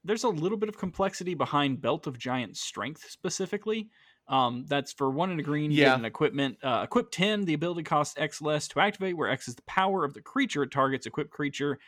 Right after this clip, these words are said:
Speaker 1: has base power and toughness ten ten. That,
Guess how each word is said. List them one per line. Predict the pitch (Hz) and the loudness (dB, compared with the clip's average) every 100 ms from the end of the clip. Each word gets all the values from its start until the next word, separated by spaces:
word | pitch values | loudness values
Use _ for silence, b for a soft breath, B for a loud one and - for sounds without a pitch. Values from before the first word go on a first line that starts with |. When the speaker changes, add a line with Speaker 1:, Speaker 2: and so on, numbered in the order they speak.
| b | b
Speaker 1:
has | 110 110 | -8 -8
base | 143 165 180 - | -4 0 0 0
power | - 156 147 | -2 0 2
and | 135 | -2
toughness | - 135 123 113 | -2 -4 -6 -12
ten | - 117 113 | -10 -8 -8
ten. | 143 135 139 - B B | -4 -2 -4 -8 B B
That, | 147 180 185 | 4 4 4